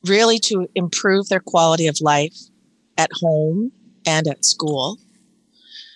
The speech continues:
And also we had a, a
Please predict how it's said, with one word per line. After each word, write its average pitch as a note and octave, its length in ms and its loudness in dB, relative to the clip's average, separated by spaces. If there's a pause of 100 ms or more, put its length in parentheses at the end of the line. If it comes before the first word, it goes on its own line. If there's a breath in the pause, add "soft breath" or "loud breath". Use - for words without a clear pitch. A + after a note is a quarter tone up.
(360 loud breath)
And F3+ 240 2
also F3+ 540 2
we F3+ 160 -2
had E3 320 2
a, C#3+ 140 0 (540)
a D#3 140 -6